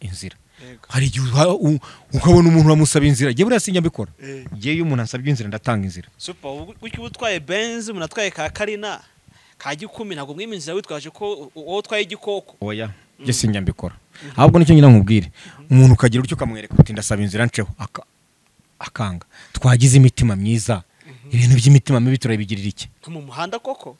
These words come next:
Speaker 1: He?
Speaker 2: Nko mu muhanda?
Speaker 1: N'ubundi naho ujya, nawe urahagera, nawe arahagera.
Speaker 2: Nawe arahagera.
Speaker 1: We mubise nawe aceho.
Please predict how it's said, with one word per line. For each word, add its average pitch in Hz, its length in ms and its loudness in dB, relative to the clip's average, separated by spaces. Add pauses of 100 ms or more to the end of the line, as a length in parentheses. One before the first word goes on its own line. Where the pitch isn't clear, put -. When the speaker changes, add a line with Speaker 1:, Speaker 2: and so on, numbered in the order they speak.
Speaker 1:
He? 175 120 4 (360)
Speaker 2:
Nko 180 80 -12
mu 233 120 -12
muhanda? 160 560 -12 (140)
Speaker 1:
N'ubundi 185 360 10
naho 185 240 10
ujya, 160 300 6
nawe 147 180 8
urahagera, 117 380 4
nawe 160 140 6
arahagera. 123 420 2
Speaker 2:
Nawe - 140 -16
arahagera. 160 260 4
Speaker 1:
We 233 60 12
mubise 190 320 6
nawe 165 140 4
aceho. 156 400 0